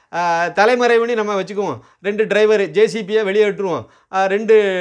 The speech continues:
லாரி, அந்த ரெண்டு லாரி, நீ பழைய லாரி ஏதாவது ரெண்டு வ-, வண்டி, நீ அந்த கண்டமானது ரெண்டு இதை கணக்குல காணி,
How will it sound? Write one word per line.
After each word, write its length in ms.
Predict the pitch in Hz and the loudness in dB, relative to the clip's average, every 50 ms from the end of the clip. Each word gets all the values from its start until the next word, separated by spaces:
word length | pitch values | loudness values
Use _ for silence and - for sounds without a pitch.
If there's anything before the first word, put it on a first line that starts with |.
| 180 175 170 | -2 -4 -2
லாரி, 400 | 170 180 190 208 214 190 208 254 | 0 0 2 2 2 0 0 -2
அந்த 220 | 226 202 202 214 | -4 -4 -4 -4
ரெண்டு 220 | 196 202 208 214 226 | -4 -2 -2 -2 -2
லாரி, 260 | 214 202 202 220 247 | 0 0 0 0 -2
நீ 160 | 226 226 254 | -4 -6 -6
பழைய 320 | 196 - 277 190 220 247 247 | -2 -2 0 2 2 2 2
லாரி 240 | 226 214 208 202 | 2 2 2 2
ஏதாவது 360 | 226 208 190 196 202 214 208 214 | 0 0 0 0 0 0 0 -2
ரெண்டு 420 | 196 190 190 196 196 190 180 175 160 | -4 -4 -4 -6 -6 -4 -6 -6 -4
வ-, 160 | 175 180 175 | -4 -4 -4
வண்டி, 300 | 170 180 185 185 202 208 | -4 -6 -6 -6 -6 -4
நீ 200 | 202 196 196 190 | -4 -4 -4 -4
அந்த 360 | 180 170 170 170 175 170 180 | -2 -2 -2 -2 -2 -4 -4
கண்டமானது 600 | 170 175 185 185 185 208 202 196 196 196 196 208 | -2 -2 -2 -2 -2 -2 -2 -2 -2 -2 -2 -2
ரெண்டு 260 | 202 185 185 180 185 | -2 -2 -4 -4 -4
இதை 140 | 175 175 202 | -4 -4 -4
கணக்குல 360 | 185 170 165 185 190 196 190 | -4 -4 -4 -4 -2 -2 -2
காணி, 300 | 170 160 151 151 165 208 | -2 -2 -4 -4 -4 -4